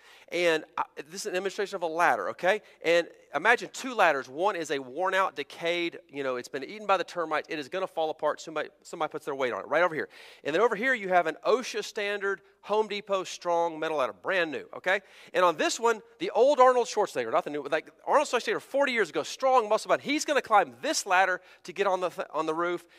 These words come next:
And then you have a seven-year-old little boy who's gonna climb this. Who's getting on the roof? What matters, you see, friends, is not the strength of the person welling up their faith.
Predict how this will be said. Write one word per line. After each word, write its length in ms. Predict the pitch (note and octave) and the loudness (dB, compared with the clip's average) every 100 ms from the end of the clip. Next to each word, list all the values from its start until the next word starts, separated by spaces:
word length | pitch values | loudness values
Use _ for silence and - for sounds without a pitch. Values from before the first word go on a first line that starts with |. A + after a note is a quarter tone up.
| - | -10
And 120 | D3 | -6
then 120 | F3 | -6
you 100 | F#3+ | -2
have 100 | E3 | -4
a 40 | C3 | -4
seven-year-old 540 | - F#3 F#3+ F3+ F3 | -6 -4 -4 -6 -6
little 140 | F3 D#3+ | -6 -8
boy 320 | D3 A#2+ A2 - | -4 -4 -4 -10
who's 140 | - C#3+ | -12 -8
gonna 160 | D3+ | -8
climb 300 | - D#3 D3 | -4 -2 -2
this. 140 | B2 - C#3 | -4 -16 -8
Who's 200 | D4 D#4 | -6 -4
getting 200 | C4+ A#3 | -6 -8
on 80 | G#3+ | -8
the 60 | |
roof? 380 | B3 - _ _ _ _ _ _ _ _ _ _ _ _ _ _ - | -10 -12 _ _ _ _ _ _ _ _ _ _ _ _ _ _ -4
What 220 | A3+ C4 | 2 2
matters, 640 | G#3+ B3+ D4+ C4+ G3+ F#3+ | 2 0 2 2 0 -2
you 80 | F#3+ | -10
see, 260 | - A3 G3+ | -10 -10 -10
friends, 360 | G3+ G3+ G3 | -6 -6 -6
is 200 | - D#3 | -8 -8
not 280 | F3 A#3 A#3 | 2 2 2
the 40 | |
strength 400 | E3+ - A3 G3+ | -6 -4 -4 -4
of 120 | - C#3+ | -8 -10
the 80 | |
person 580 | - - C#4+ - D#3 C3+ | -8 -2 -2 -2 -8 -2
welling 320 | G3+ B3+ A#3 | 0 2 2
up 180 | A#3+ B3+ | -2 -2
their 120 | G3+ | -4
faith. 180 | F3 E3+ | -2 -4